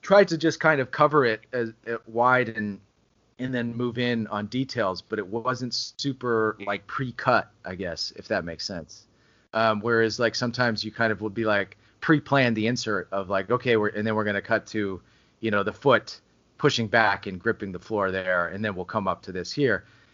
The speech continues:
and, and kinda shoot it bit by bit, which, uh, we, we, we did for some of the fights in part three. But, um, I think just from,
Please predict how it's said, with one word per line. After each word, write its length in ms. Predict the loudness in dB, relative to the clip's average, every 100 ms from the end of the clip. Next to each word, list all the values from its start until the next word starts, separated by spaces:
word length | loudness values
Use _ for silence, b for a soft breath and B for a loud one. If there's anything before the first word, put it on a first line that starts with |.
| b -6
and, 100 | -4
and 240 | -4 -2
kinda 160 | 0 0
shoot 240 | 0 0
it 140 | -2 0
bit 200 | 0 2
by 140 | 2 0
bit, 380 | 4 2 2 -2 _ _
which, 320 | -6 -4 -2
uh, 280 | 0 2 0 -2
we, 180 | -4 -4
we, 260 | -4 -6 -8 _
we 60 | -8
did 260 | 0 0 0
for 80 | -8
some 220 | -6 -6
of 40 |
the 80 | -4
fights 340 | -2 -2 -4
in 60 | -12
part 300 | -4 -4 -4
three. 340 | -4 -4 -4 -12 _ _ _
But, 340 | 2 2 2 0
um, 600 | 0 2 0 0 -6 -16 _
I 80 | -4
think 140 | -4
just 200 | -2 -4
from, 260 | -2 -4